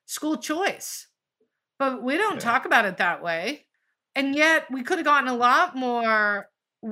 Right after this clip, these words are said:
Speaker 1: could have reached a lot farther into, you know, conservative, independent families by saying,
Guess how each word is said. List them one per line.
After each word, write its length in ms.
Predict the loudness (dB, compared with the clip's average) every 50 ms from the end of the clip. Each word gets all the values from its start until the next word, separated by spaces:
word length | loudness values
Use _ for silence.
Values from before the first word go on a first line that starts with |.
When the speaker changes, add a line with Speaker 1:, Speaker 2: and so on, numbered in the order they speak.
| -12 -8 -2
Speaker 1:
could 140 | 0 0 0
have 160 | 0 -2 -2
reached 320 | -2 -2 -2 -2 -4 -6 -6
a 60 | 0
lot 320 | 4 4 4 4 4 0
farther 640 | -4 0 2 4 4 4 2 2 2 0 0 -2 -6 -6
into, 880 | -6 -4 -4 -4 -4 -6 -8 -6 -6 -4 -2 -2 -2 -4 -4 -6 -8 -10 -12 _ _ _ _ _ _ _ _
you 80 | -2 0
know, 140 | 0 0 -2
conservative, 800 | -4 -8 -8 -6 -6 -4 -2 0 2 2 2 2 0 0 0 -2
independent 920 | -2 -2 -4 -4 -6 -4 -4 -2 -2 -2 0 -2 -2 -2 -2 -4 -6 -10
families 880 | -12 -8 -6 -2 0 0 0 0 -2 -4 -4 -6 -6 -8 -8 -10 -12 -16 -20 _ _ _ _ _
by 160 | 2 2 2
saying, 800 | 2 0 -2 -2 0 0 0 0 0 0 -2 -4 -4 -6 -8 -10